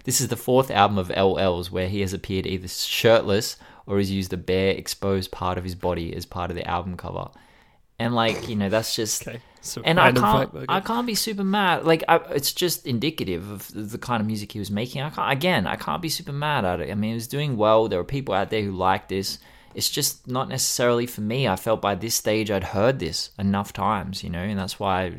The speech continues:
Speaker 1: it's not my favorite project from him.
Speaker 2: Yeah, I, even with, like, the features, um, I feel like some of them were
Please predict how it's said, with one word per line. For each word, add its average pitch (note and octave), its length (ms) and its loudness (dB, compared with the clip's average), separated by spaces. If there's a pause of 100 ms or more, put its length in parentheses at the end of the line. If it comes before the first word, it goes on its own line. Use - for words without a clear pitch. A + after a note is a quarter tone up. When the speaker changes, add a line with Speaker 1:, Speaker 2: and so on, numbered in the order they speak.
(240)
Speaker 1:
it's - 200 -10
not G2 220 -4
my C3+ 120 -4
favorite F#2+ 520 -6 (380)
project G2+ 360 -8
from - 140 -12
him. F2+ 200 -8 (1900)
Speaker 2:
Yeah, C3+ 560 4
I, C3+ 400 4
even D#3 340 4
with, C#3 280 4
like, C3 320 4
the B2 100 2
features, B2+ 1160 2
um, A#2 720 -2
I B2 100 0
feel B2 380 2
like A#2+ 380 -2
some B2 260 -2
of A#2 80 -10
them A2+ 180 -6
were G#2 100 -8